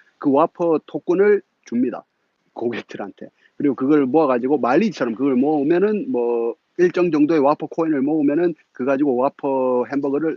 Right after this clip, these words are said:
사 먹을 수 있는 그런 건데, 그러니까, 근데 이 와퍼 코인을, 내가 와퍼 버거를 먹고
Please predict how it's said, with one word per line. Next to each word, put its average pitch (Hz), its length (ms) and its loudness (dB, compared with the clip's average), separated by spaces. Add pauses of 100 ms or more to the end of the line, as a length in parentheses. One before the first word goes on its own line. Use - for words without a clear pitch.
(140)
사 - 160 -8
먹을 147 180 -2
수 107 100 -12
있는 104 200 -10
그런 139 240 -6
건데, 104 340 -6 (840)
그러니까, 165 360 2 (600)
근데 202 260 4
이 175 160 -2
와퍼 170 320 0
코인을, 156 680 0 (280)
내가 120 680 -6 (120)
와퍼 151 300 -2
버거를 139 640 -2 (280)
먹고 120 380 -6